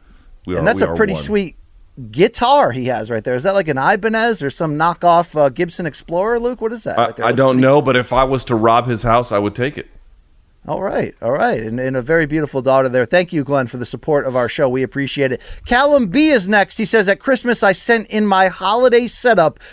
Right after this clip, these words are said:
Speaker 2: of a martini with M K, which Luke called adorable, but a borderline drinking problem. This time it's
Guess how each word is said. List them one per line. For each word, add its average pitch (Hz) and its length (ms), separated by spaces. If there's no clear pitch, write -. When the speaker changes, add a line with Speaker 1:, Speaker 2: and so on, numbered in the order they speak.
Speaker 2:
of 170 120
a 175 60
martini 254 640
with 233 220
M 220 200
K, 165 280
which 160 240
Luke 214 240
called 180 360
adorable, 190 800
but 214 140
a 208 60
borderline 208 600
drinking 208 440
problem. 120 480
This 294 220
time 320 360
it's - 180